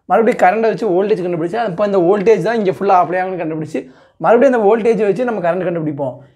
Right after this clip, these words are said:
இவ்வளோ பெரிய ப்ராசஸ் இருக்கு. ஆனா இப்போ கரண்ட் டிவிஷன் ரூல் இருந்துச்சுன்னு வச்சுக்கோங்களேன், சிம்பிளாவே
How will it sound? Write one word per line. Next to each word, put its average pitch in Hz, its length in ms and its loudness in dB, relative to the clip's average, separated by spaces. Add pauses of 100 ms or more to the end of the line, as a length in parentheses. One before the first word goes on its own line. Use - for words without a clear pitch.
(160)
இவ்வளோ 226 340 4
பெரிய 214 300 -2
ப்ராசஸ் 175 380 -4
இருக்கு. 143 200 -10 (460)
ஆனா 190 140 0 (380)
இப்போ - 220 -12
கரண்ட் 269 260 4
டிவிஷன் 247 280 -2
ரூல் 220 180 0
இருந்துச்சுன்னு 214 300 -4
வச்சுக்கோங்களேன், 180 420 -2
சிம்பிளாவே 240 360 0